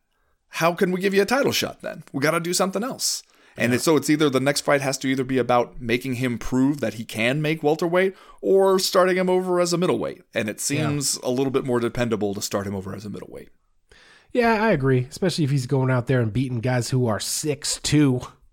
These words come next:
Speaker 1: <laughs>
Speaker 2: like
Speaker 1: Can
Speaker 2: he
Speaker 1: you
Speaker 2: did
Speaker 1: believe it?
Speaker 2: against Kevin Holland. Uh, I, I, you know, this is a weird week for him, though, man. Like, he, he,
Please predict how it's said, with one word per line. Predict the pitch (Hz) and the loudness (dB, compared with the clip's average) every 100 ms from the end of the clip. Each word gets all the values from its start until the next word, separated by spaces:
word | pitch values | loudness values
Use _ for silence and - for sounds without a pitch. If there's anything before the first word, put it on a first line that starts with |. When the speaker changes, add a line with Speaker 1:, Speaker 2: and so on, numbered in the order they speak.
| _ | _
Speaker 1:
<laughs> | - - - - | -12 -12 -12 -10
Speaker 2:
like | 107 - | -4 0
Speaker 1:
Can | |
Speaker 2:
he | 127 | 2
Speaker 1:
you | |
Speaker 2:
did | 123 120 | 2 2
Speaker 1:
believe | 117 180 202 | 0 -2 2
it? | 226 233 _ 147 - | 0 0 _ -18 -12
Speaker 2:
against | 131 139 135 - | -4 -2 -2 -2
Kevin | 139 123 | 0 0
Holland. | 110 135 131 117 - - - - - - _ | 0 2 2 0 -6 -20 -18 -16 -16 -20 _
Uh, | 139 139 127 120 113 - - | -2 0 2 0 -2 -8 -2
I, | 226 247 | 0 2
I, | 254 | 0
you | 277 254 | 0 2
know, | 277 | 2
this | 269 302 | 4 2
is | 349 294 | 0 0
a | |
weird | 214 262 254 208 | 0 2 2 2
week | 220 269 - | 2 2 -2
for | 247 175 | 2 6
him, | 175 147 | 6 6
though, | 139 135 | 4 4
man. | 135 160 170 | 2 0 0
Like, | 165 | 0
he, | 156 170 160 | 0 -2 -2
he, | 147 175 175 160 | -4 0 0 -2